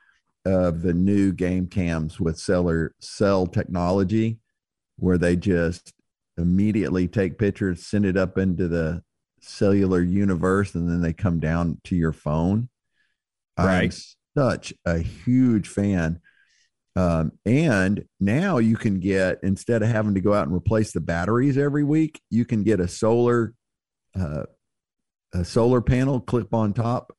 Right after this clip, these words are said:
Speaker 1: of the cameras. 'Cause I use the SkyPoint cameras from, I get 'em a-, at Academy, and, uh, which I don't, I guess you can get 'em other places. I don't know where. I, that's just where somebody told me I could get 'em.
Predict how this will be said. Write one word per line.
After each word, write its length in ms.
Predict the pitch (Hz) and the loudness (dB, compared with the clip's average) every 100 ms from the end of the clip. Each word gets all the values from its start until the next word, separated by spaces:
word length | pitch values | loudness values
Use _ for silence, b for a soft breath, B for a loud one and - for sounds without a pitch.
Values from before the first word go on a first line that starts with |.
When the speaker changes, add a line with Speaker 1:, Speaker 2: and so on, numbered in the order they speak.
| - | -2
Speaker 1:
of 220 | 107 107 | 0 2
the 80 | 107 | 0
cameras. 600 | 120 127 139 156 151 - _ _ _ _ _ _ _ _ _ | 2 2 2 0 -2 -12 _ _ _ _ _ _ _ _ _
'Cause 140 | - | -4
I 140 | 117 127 | 0 4
use 320 | 139 110 - | 4 2 -4
the 140 | 90 92 | -6 -6
SkyPoint 720 | - - 90 101 - 113 - | -6 -4 -2 0 0 -2 -2
cameras 440 | 127 123 127 135 | -2 0 0 -2
from, 380 | - - 92 76 _ 85 | -4 -4 -2 -4 _ -4
I 120 | 87 | -2
get 180 | 87 95 | 0 0
'em 180 | 82 - | 0 -4
a-, 200 | 82 - | -8 -6
at 200 | 85 80 | -4 -4
Academy, 640 | 82 - 78 87 95 107 b b b b b _ | -4 -6 -2 0 0 -2 b b b b b _
and, 380 | 85 82 80 - - | -2 0 -2 -6 -8
uh, 300 | 85 - 78 - | -8 -6 -10 -2
which 200 | 104 104 | -2 0
I 140 | 107 | 0
don't, 140 | 120 - | -2 -2
I 80 | 92 | -2
guess 300 | 110 104 95 | 0 0 -2
you 60 | |
can 40 | 80 | -4
get 140 | 76 | -2
'em 100 | 76 | -2
other 160 | 78 76 | -2 -2
places. 360 | 80 78 - | -2 -4 -2
I 100 | 78 | -2
don't 140 | 80 78 | -2 -2
know 120 | 78 | -2
where. 260 | 73 76 65 | -2 -2 -2
I, 80 | 80 | -2
that's 280 | 87 - | -2 -4
just 220 | - 78 78 | -8 -8 -4
where 220 | 76 76 | -4 -2
somebody 320 | 85 73 73 | -4 -2 -4
told 200 | - 76 | -2 -2
me 80 | 76 | -2
I 100 | 73 | -4
could 180 | 73 71 | -6 -4
get 180 | 78 | -4
'em. 180 | 78 85 | -2 -4